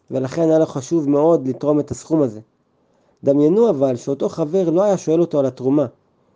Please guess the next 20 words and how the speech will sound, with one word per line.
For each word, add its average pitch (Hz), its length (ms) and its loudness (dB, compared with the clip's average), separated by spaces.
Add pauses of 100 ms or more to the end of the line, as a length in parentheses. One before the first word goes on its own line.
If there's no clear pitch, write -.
(180)
הוא 143 160 2
לא 196 240 4
היה 165 160 4
יודע 160 380 2
לעולם 147 800 0 (400)
שאותה 139 360 -4
שיחה 175 360 -4
בספסל 170 800 -4 (240)
הצילה 190 680 0
את 165 120 -2
החיים 160 480 4
של 139 200 0
אותו 113 300 -2
אדם. 104 280 -8 (760)
ולכן 165 480 0
גם 175 200 4
אנחנו 160 340 0
צריכים 143 380 -4
לדעת 131 360 -2
שבכל 147 540 -2